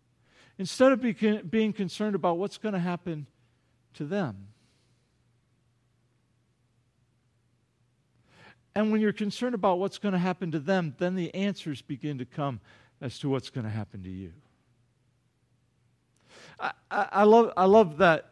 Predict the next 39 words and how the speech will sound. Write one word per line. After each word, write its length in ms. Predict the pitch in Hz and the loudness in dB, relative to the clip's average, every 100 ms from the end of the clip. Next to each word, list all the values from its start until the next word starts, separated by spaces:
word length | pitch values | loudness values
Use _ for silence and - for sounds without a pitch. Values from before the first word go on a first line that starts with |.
| 139 | 0
that 340 | 170 160 - | 2 2 0
phrase, 480 | - 185 180 147 - | -2 4 6 4 2
"I 180 | 156 175 | 2 2
stopped 540 | - - 202 185 - | 0 4 6 6 4
there." 180 | 156 135 | -2 2
I 80 | 202 | 2
don't 120 | 214 | 2
know 100 | 185 | 0
if 120 | 151 | -2
you 60 | 156 | -4
caught 400 | - 180 175 - | 2 6 6 6
that, 300 | 147 135 131 - _ _ _ - | 2 2 -2 -16 _ _ _ -18
um, 320 | 147 131 120 - - | -10 -8 -10 -14 -16
but 240 | 151 214 | 4 8
I 80 | 196 | 8
stopped 480 | 185 - 208 202 - | 6 6 8 8 6
there 160 | 170 | 2
when 160 | 139 147 | 4 2
we 80 | 147 | 0
were 120 | 135 | 2
reading. 420 | 135 143 120 107 - _ _ - - - - - | 2 0 0 -6 -16 _ _ -20 -20 -20 -18 -2
After 420 | 202 240 - 233 | 4 4 4 4
the 80 | 180 | 4
man 380 | 190 190 165 | 6 4 4
responds, 800 | 151 143 - 196 180 170 147 - | -4 -6 0 4 8 6 4 -4
uh, 520 | - 151 127 123 - 65 | -8 -4 -2 -4 -8 -6
and 180 | 151 139 | -4 -2
Jesus 380 | 180 180 143 - | 0 0 -2 -4
says, 240 | 151 127 | -2 -2
"Do 180 | - 156 | -4 -2
this 240 | 147 - | -2 -4
and 140 | 131 143 | -4 0
live," 200 | 135 - - - - | -2 -2 -14 -20 -8
he 160 | 190 | -4
says, 420 | 196 202 175 - - _ - _ _ - | 0 2 2 0 -14 _ -20 _ _ -20
the 260 | 180 143 | -8 -4
scripture 400 | 165 - 226 208 | -4 -2 -2 -2
says, 280 | 160 175 107 | 0 0 0
"But." 640 | 113 220 220 104 - - | 0 6 6 6 -4 -20